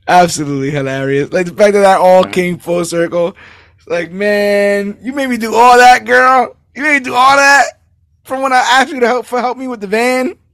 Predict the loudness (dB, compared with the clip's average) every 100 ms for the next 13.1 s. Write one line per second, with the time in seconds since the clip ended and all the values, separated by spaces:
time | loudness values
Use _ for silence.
0 | _ _ _ _ -2 0 2 -2 -2 -6
1 | -4 -2 0 2 2 0 0 -2 -2 -4
2 | -4 -8 -6 -8 -8 -6 -6 -4 -8 -6
3 | -6 -6 -8 -8 -8 -10 -10 -8 -2 -2
4 | -2 -4 -6 -6 -4 -4 -2 -4 0 0
5 | 2 0 -2 -2 -2 -4 -8 -10 -8 -2
6 | -2 -2 -4 -6 -8 -6 -2 2 2 2
7 | 0 -2 0 -2 -2 -4 -6 -8 -14 _
8 | _ -6 -4 -2 -4 -4 -2 -2 -4 -4
9 | -4 -2 -2 0 0 0 2 4 4 0
10 | -2 -2 -2 -2 -6 -2 0 0 -2 -6
11 | -6 -6 -6 -4 -4 -4 -4 -6 -6 -8
12 | -10 -6 -6 -4 -8 -6 -4 -2 -2 -4